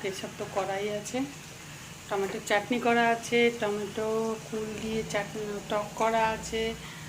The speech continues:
তারপরে ইয়ে কী বলে, ধনে পাতার আমলার আচারটা আছে, সব আছে। স্যালাডটা তো করবে একটু পরে বাবু।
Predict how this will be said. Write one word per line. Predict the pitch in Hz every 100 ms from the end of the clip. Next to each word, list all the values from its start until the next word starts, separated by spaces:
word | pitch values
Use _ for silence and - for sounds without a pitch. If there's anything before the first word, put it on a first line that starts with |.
| - -
তারপরে | 202 180 196 196 196 190 190 180 180 - 202 208
ইয়ে | 214 - -
কী | 208
বলে, | 214
ধনে | 196 175 185 202 202
পাতার | 208 220 214 214 - - - - -
আমলার | 196 214 214 214
আচারটা | 202 214 208 - 220
আছে, | 214 - 214 220 220 - -
সব | 214 202
আছে। | 180 160 - - - - - - - - -
স্যালাডটা | - - 208 220 208 202 220
তো | 214
করবে | 208 202 208
একটু | 208 - 208 202
পরে | 202 208
বাবু। | 190 196 269